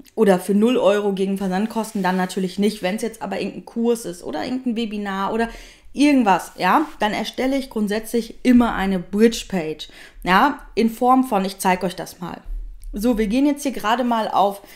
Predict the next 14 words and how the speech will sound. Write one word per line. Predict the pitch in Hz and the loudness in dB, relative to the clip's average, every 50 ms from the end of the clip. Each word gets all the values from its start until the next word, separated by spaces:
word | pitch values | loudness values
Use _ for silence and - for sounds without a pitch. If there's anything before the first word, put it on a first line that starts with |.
| - - - - - - - | -20 -20 -20 -20 -20 -12 -8
die | 208 208 | -6 -2
Seite | 190 202 202 202 214 214 240 240 | 0 4 4 4 4 2 0 0
mit | 220 202 202 214 | 0 0 0 -2
dem | 202 196 196 | -2 -2 -2
Titel | - 226 220 - 233 208 202 196 190 190 - - _ _ | -4 -4 -4 -2 0 2 2 2 2 0 -4 -12 _ _
YouTube. | - 185 185 180 226 311 349 - - - 208 240 330 349 - - - - - - - - - - | -6 -4 0 4 4 4 4 4 0 -2 2 2 2 2 2 -2 -18 -20 -20 -20 -20 -20 -20 -8
Und | - - 226 226 226 | -2 2 2 2 2
zwar | - - - 214 190 185 208 226 226 190 185 196 277 381 - - - - - - - - - - - - - - - - - - - - - - - - - - - | 0 -4 -6 -4 -2 2 2 4 4 4 4 4 2 2 0 -6 -14 -20 -20 -20 -20 -20 -20 -20 -20 -20 -20 -20 -20 -20 -18 -18 -18 -18 -16 -16 -16 -18 -16 -10 -8
geht | 202 185 - 214 240 294 302 - - | -8 -4 -2 0 2 2 0 -2 -2
es | - 208 226 226 - | -2 -2 -2 -2 -6
hier | - - - 262 269 269 247 247 262 269 254 - - - - - - - - | -10 -4 0 2 4 6 6 6 6 4 0 -4 -14 -18 -20 -20 -12 -2 4
noch | 226 233 233 226 - - - | 6 6 6 6 2 -2 -2
um | - 247 254 254 254 - | 4 6 8 8 8 8
diese, | 226 233 226 208 214 233 226 220 202 - | 6 2 2 2 0 0 2 2 2 0